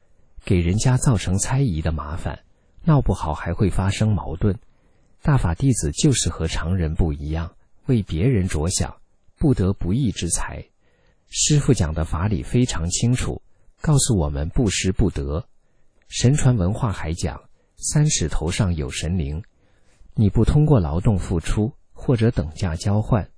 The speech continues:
凭空得来的，比如偷来的、抢来的、骗来的、贿赂等，都在一定时期会失去。怎么失？就是丢钱、遭灾、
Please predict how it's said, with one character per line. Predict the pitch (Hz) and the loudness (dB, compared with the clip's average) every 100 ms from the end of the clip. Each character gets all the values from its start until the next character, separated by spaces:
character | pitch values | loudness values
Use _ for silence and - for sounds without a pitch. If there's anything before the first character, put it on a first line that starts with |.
| _ | _
凭 | - - 101 | -8 -2 0
空 | 131 151 151 | 2 2 2
得 | 71 | 0
来 | 76 73 71 | -4 -6 -8
的， | 62 - _ _ _ - | -10 -12 _ _ _ -2
比 | 82 | 0
如 | 76 73 104 - _ - - | 0 -2 -4 -10 _ -10 0
偷 | 139 139 | 2 2
来 | 90 71 | 0 -4
的、 | 73 - _ | -6 -6 _
抢 | - - 76 | -6 -6 -6
来 | 69 65 87 | -8 -8 -4
的、 | 107 - _ | -4 -4 _
骗 | - 165 110 | 2 4 4
来 | 65 69 | 0 -6
的、 | - - - | -8 -12 -18
贿 | - - 135 | -6 2 2
赂 | 90 78 | 2 -2
等， | 65 62 _ _ _ | -4 -10 _ _ _
都 | 147 143 | 2 4
在 | 147 101 | 4 2
一 | 82 | 2
定 | 98 78 | 0 0
时 | - 85 | -2 -2
期 | - - | -2 0
会 | 95 87 | 0 -2
失 | - - 90 | -2 -4 -4
去。 | - - - - _ _ _ | -4 -6 -6 -14 _ _ _
怎 | - 85 | -6 -4
么 | 71 | -4
失？ | - - 110 127 - _ _ | -4 -2 -2 -2 -12 _ _
就 | - 147 | -2 2
是 | 123 92 | 2 2
丢 | 80 117 127 | 2 2 2
钱、 | - 76 90 - | -2 -4 -6 -10
遭 | - 120 113 | -4 0 0
灾、 | - 110 123 | 2 0 -2